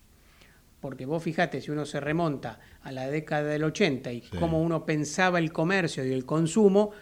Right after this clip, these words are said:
Speaker 1: no tiene nada que ver con lo que tenemos al día de hoy y pasaron cuarenta años.
Speaker 2: Ujú.
Speaker 1: Entonces, eh, ¿qué pasa con eso? La vertiginosidad del, de la economía, de la globalización,
Speaker 2: Sí.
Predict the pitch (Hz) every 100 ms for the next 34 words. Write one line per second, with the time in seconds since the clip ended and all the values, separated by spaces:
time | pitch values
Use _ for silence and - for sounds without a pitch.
0 | - - 165 - 220 180 190 247 196 156
1 | 156 208 202 139 127 135 127 143 160 143
2 | 131 127 147 147 170 247 - 170 143 -
3 | 165 202 208 - - _ - - _ -
4 | _ - 185 170 135 110 113 - 95 90
5 | 92 139 - - - - - - - -
6 | 165 147 180 165 151 135 - - - 160
7 | 147 143 180 165 190 196 185 175 156 -
8 | - - - 160 165 165 165 170 165 180
9 | 180 170 - 185 269 262 202 170 156 147
10 | 147 156 - - - - 143 143 147 147
11 | 143 202 214 202 180 185 262 285 - -
12 | - 151 143 135 135 127 123 123 - 190
13 | 202 180 170 -